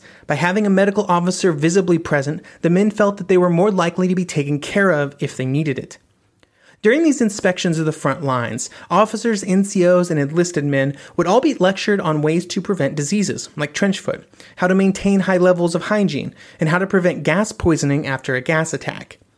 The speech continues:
There were also special units set up in early nineteen fourteen whose sole job was to move around the front and clean up areas previously occupied by the men behind the lines,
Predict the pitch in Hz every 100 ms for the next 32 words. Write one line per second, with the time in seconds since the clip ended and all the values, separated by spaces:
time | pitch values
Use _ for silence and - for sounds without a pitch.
0 | _ _ _ - - 214 220 226 285 302
1 | 277 - 202 202 220 202 185 185 - 165
2 | 147 139 170 147 160 165 160 135 - 170
3 | 151 139 127 - 127 120 - - 180 175
4 | - 208 254 262 190 160 165 170 170 175
5 | 165 202 202 165 160 165 - 147 113 -
6 | - - 165 - 214 220 233 165 156 160
7 | 170 - 160 160 175 214 - 151 - 165
8 | - 143 139 143 143 151 120 120 120 135
9 | 135 123 120 135 139 127 - -